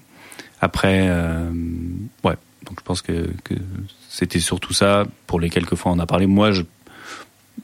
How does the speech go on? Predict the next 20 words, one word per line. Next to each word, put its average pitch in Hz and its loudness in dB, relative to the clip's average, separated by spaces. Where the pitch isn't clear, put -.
je 95 0
disais 90 4
plutôt, « 90 2
Ah 90 4
oui, 90 2
telle 87 2
personne 87 0
me 85 2
fait 85 0
chier », 95 2
mais 90 2
c'était - -4
pas 82 0
en 82 -2
disant, « 82 0
Ah 90 0
oui, 87 2
en 85 0
fait, 85 -4
lui, 82 -2